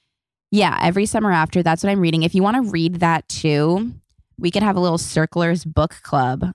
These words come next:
So I just started it. I'm, like, not very far through it, but I'm gonna try to read, like, every night before I go to sleep. But Every Summer After, that's what I'm reading right now. If you wanna read along with me, and we could have our little Circlers book club, and it could be so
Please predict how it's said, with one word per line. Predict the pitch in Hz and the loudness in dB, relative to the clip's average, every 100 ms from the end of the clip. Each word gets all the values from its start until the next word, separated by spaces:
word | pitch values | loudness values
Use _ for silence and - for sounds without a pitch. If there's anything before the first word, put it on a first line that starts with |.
| - | -6
So | 165 165 156 151 | -2 0 2 0
I | - 170 | 0 -2
just | 220 247 | -2 -6
started | - 170 165 151 | -2 -2 -2 -4
it. | 139 - | -6 -2
I'm, | 160 165 | 0 2
like, | 165 160 - - _ _ _ _ _ _ _ _ - | 0 0 -6 -20 _ _ _ _ _ _ _ _ -2
not | 208 | 0
very | 214 208 | 2 0
far | 190 - 160 151 151 | 0 0 2 2 -2
through | - - 151 139 | -4 -4 0 0
it, | 120 - | 0 -2
but | - 120 - _ _ _ _ _ _ _ _ _ | 0 0 -2 _ _ _ _ _ _ _ _ _
I'm | 175 | -2
gonna | 190 208 | 2 2
try | 202 214 | 0 0
to | 180 | 0
read, | 151 143 143 | 0 -2 -2
like, | 143 | -4
every | 143 143 | -4 -2
night | 147 156 | -2 -4
before | 185 - | -4 -6
I | - | -4
go | - | -4
to | |
sleep. | 156 - 117 | -4 -4 -2
But | 156 - | -2 -2
Every | 185 220 247 | -2 -2 -4
Summer | - 190 180 170 - | -6 -2 0 0 -2
After, | 156 147 - 151 | -4 -4 -4 -6
that's | 156 160 214 | -2 -2 -2
what | |
I'm | 214 | 0
reading | 185 165 | 0 0
right | 160 160 | -2 -2
now. | 156 139 | 0 2
If | 147 - | 0 -4
you | 151 160 180 | 2 4 4
wanna | 233 233 | 0 -2
read | 240 185 170 | -4 -4 -4
along | - 185 156 151 | -2 0 0 0
with | 151 | -4
me, | 156 143 139 | -4 -6 -4
and | - | 0
we | 160 | 0
could | 156 | 0
have | 160 156 | -2 0
our | 151 | 0
little | 143 156 165 | -2 -4 -4
Circlers | - 202 233 233 202 | -2 -4 -2 -4 -2
book | 170 | -4
club, | - 160 | 0 0
and | 160 165 | 0 -4
it | |
could | 175 | -6
be | 170 160 | -8 -8
so | - - 156 147 156 | -8 -2 0 2 -2